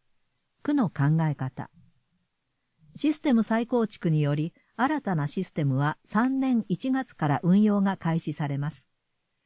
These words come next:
この運用に合わせて、評価書案については、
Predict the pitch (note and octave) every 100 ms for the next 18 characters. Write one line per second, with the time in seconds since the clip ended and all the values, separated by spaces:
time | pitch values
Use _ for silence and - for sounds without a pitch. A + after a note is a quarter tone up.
0 | _ _ B3 C#4 C#4+ B3+ C4 B3 A#3+ A3+
1 | G3+ A3 A#3+ D#3+ - C3 - _ _ A3+
2 | B3 B3+ A#3 A#3 F3 D#3+ D#3 - F3+ D#3+
3 | C#3 C#3+ D#3